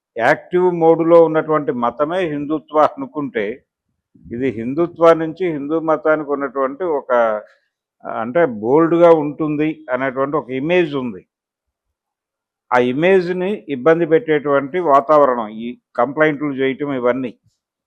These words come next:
వాళ్ళు అగౌరవపరిస్తే వేరు. అగౌరవపరచడం అనేది జరగలేదు. వాళ్ళు దైవ నివేదనే చేసుకున్నారు. సినిమా పరిశ్రమ బాగుండాలి, థియేటర్లకు జనాలు రావాలి, సినిమాకి నాలుగు డబ్బులు రావాలి,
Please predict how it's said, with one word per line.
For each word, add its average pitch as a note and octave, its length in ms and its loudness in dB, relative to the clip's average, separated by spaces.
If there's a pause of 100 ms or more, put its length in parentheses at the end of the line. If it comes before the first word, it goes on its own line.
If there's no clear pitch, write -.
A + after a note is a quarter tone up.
(140)
వాళ్ళు B2+ 220 4
అగౌరవపరిస్తే F3 840 4
వేరు. C#3 300 2 (1120)
అగౌరవపరచడం D3+ 1080 4
అనేది D3+ 340 0
జరగలేదు. C3+ 560 0
వాళ్ళు C#3+ 380 0
దైవ B2 540 -2
నివేదనే C3+ 480 -2
చేసుకున్నారు. C3 760 -6 (440)
సినిమా C3+ 320 0
పరిశ్రమ C#3+ 520 -2
బాగుండాలి, B2+ 720 0 (500)
థియేటర్లకు C3+ 480 0
జనాలు B2+ 380 2
రావాలి, C3 460 2
సినిమాకి C3 440 -6
నాలుగు C3 240 -4
డబ్బులు A#2 380 -8
రావాలి, B2 440 0